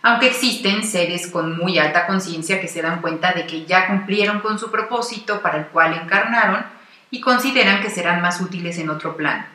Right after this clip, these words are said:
Y de hecho anuncian que van a desencarnar y se preparan y van bajando poco a poco su respiración hasta que el corazón para y se produce entonces el fallecimiento de manera consciente.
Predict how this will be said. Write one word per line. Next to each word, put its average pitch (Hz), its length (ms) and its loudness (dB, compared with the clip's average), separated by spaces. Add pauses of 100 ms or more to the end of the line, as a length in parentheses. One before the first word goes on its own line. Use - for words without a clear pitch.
(340)
Y 196 120 0
de 190 180 6
hecho 208 360 2
anuncian 180 540 -2
que 208 120 -4
van 156 160 0
a 165 100 -2
desencarnar 233 760 2 (400)
y 208 80 -6
se 185 160 -2
preparan 202 920 4 (140)
y 185 120 -2
van 180 220 4
bajando 170 500 0
poco 175 240 0
a 175 100 2
poco - 240 -4
su - 160 -12
respiración 240 800 -2 (120)
hasta 175 280 -2
que 170 100 -8
el 170 100 -10
corazón 165 520 -4
para - 400 2 (320)
y 190 140 -2
se 180 100 -2
produce 165 420 -2
entonces 190 460 -2
el 139 140 -8
fallecimiento 165 800 -4
de 160 80 -4
manera 165 520 -2
consciente. 156 580 -10